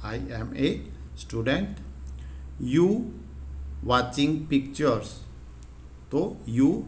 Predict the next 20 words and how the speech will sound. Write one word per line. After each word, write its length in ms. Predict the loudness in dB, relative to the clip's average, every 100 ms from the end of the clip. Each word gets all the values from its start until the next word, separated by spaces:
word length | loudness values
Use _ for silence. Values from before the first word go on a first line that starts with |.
| -8 -4
you 140 | 0
भी 160 | 2 2
प्लूरल 340 | 4 6 6
सब्जेक्ट 440 | 2 0 0 0 2
में 140 | 4
आता 280 | 4 4 4
है, 140 | 4 2 -4 -14 -10
तो 80 | -6
you 240 | -2 -2
के 80 | -2
साथ 420 | -2 0 -2 -4 -12 -16 -8
are 240 | -6 -4
का 80 | -6
प्रयोग 340 | 0 2 4 6
होगा। 460 | 4 6 2 0 -10 -18 -20 -20 -20 -20 -20 _ _ _ -20 -20 _ _ -20 -20 _ -20 -20 -20 -12 -4
You 240 | 2 4 2 -2
are 280 | -2 0 -2
watching 500 | -2 -4 -2 -2 -2 -4 -10 -4
pictures। 580 | -2 -2 0 0 0 -6 -16 -18 -20 -20 -20 -20 -20 -20 -20 -20 -20 -20 -16 -2
It 380 | 0 0 -4 -16